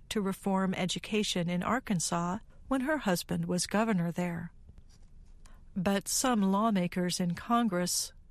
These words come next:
as well as some voters, rejected her efforts. The reform effort failed. Clinton also struggled in some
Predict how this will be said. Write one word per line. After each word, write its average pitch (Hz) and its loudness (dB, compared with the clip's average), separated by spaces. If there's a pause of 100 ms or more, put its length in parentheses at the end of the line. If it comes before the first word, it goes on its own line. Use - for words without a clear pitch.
(100)
as 180 0
well 262 0
as 170 0
some 170 0
voters, 180 0 (420)
rejected 247 0
her 175 2
efforts. - -2 (840)
The 196 2
reform 190 2 (100)
effort 175 -2 (100)
failed. 170 -4 (1500)
Clinton 196 2
also 190 2
struggled 208 0
in 214 2
some 208 2